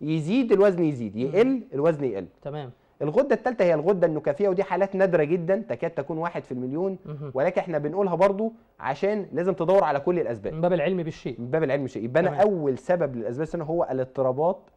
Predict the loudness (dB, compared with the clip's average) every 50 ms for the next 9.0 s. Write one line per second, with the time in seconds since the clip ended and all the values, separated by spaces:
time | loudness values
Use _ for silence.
0 | _ -4 -2 -2 0 -2 -2 -6 _ _ -8 -4 -2 0 2 4 2 2 2 -2
1 | -4 -6 -8 -8 -8 -12 _ -4 0 2 2 2 0 -2 -8 _ _ _ _ -8
2 | -2 0 0 0 0 -2 -2 -2 -2 -4 -4 -8 -8 -10 -10 -10 -10 -10 -12 -14
3 | -16 -8 -6 -6 -6 -6 -8 -10 -14 _ _ _ _ _ _ _ _ _ -8 -4
4 | -2 -2 -2 0 2 2 2 2 -2 -4 -4 -2 0 2 2 0 0 -2 0 0
5 | 2 2 2 2 0 -6 _ _ _ -6 -4 -2 -2 -2 -2 -2 -4 -4 -4 -4
6 | -2 -2 -2 -2 -2 -2 -2 -2 -2 -4 -6 -8 -8 -8 -6 -6 -4 -4 -4 -6
7 | -6 -8 -8 -10 -10 -6 -4 -2 -2 0 0 -2 -2 -4 -6 -8 -10 -10 -6 -6
8 | -6 -4 -2 -4 -4 -4 -4 -6 -6 -8 -8 -10 -16 -20 _ _ -16 -14 -14 -14